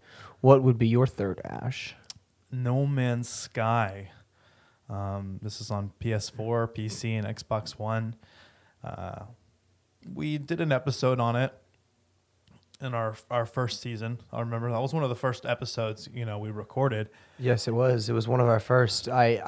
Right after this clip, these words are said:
Speaker 1: I, I had to agree with you. Not that it's, n-, it should be on my list, but, you know, due to it being on yours, uh, I, I could see, you know,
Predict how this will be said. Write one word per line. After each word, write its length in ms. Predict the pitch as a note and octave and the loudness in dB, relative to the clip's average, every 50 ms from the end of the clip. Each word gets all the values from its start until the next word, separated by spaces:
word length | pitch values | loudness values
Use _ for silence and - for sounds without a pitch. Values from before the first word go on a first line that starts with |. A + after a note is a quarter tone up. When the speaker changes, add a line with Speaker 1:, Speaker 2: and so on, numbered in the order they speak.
| C3 A#2+ - - | -4 -6 -6 -8
Speaker 1:
I, 160 | - - A#2 A2 | -4 0 2 2
I 60 | - | 4
had 200 | B2 A#2 A2+ - | 6 4 4 4
to 80 | C3 B2 | 4 2
agree 180 | A#2 A2+ A#2+ | 4 4 4
with 200 | B2+ C3+ B2 - | 4 4 2 2
you. 80 | A2+ G#2+ | 0 0
Not 280 | G#2+ A2 A2+ A#2 A#2 - | 4 6 6 6 6 6
that 100 | C3 A#2 | 6 6
it's, 180 | A#2 A2 - - _ _ _ _ - | 6 2 0 -8 _ _ _ _ -4
n-, 260 | C#3+ C#3 C3+ C3+ - - | 0 0 0 0 0 -2
it 200 | D3 D3 B2+ - - | -4 -4 -4 -4 6
should 220 | - G3 G3+ F#3 | 8 8 8 10
be 140 | F#3+ F#3+ F#3+ | 6 6 6
on 100 | F#3+ F#3 | 6 6
my 120 | F#3 F#3 F#3 | 8 8 8
list, 380 | F#3 F3+ F#3+ G3 - - - - - | 8 8 8 6 4 -2 -10 -12 2
but, 340 | - C3 B2 A#2 A2+ - - | 6 8 10 10 8 6 2
you 100 | A#2+ A#2+ | -2 -2
know, 300 | A2+ G#2+ G#2 G#2+ A2+ - - C3 A#2 | -2 -2 -2 -2 -4 -4 -6 -6 0
due 160 | - B2 A#2+ | 2 4 6
to 80 | A#2+ A#2+ | 6 4
it 140 | G#2 - | 4 4
being 260 | - G#2+ A#2 A#2+ A#2 G#2 | 4 4 4 4 4 4
on 140 | G2 F#2+ | 2 2
yours, 420 | F#2+ G2 G2 G#2 A2 A2+ A2 G#2+ - | 2 2 2 4 4 2 0 -2 -6
uh, 220 | - - F#2 F#2+ - | -8 -6 -6 -6 -6
I, 280 | - E2 - - F2+ G2 | -6 -8 -6 -4 -4 -4
I 20 | |
could 180 | - - F#2+ - | -4 -6 -8 -6
see, 140 | - G#2 | -6 -6
you 240 | G2+ G#2 G#2+ A2 C3+ E3+ C#3+ | -6 -6 -8 -10 -12 -8 -4
know, 300 | C3 B2 A#2+ G#2+ G#2+ | -2 -2 0 -2 -2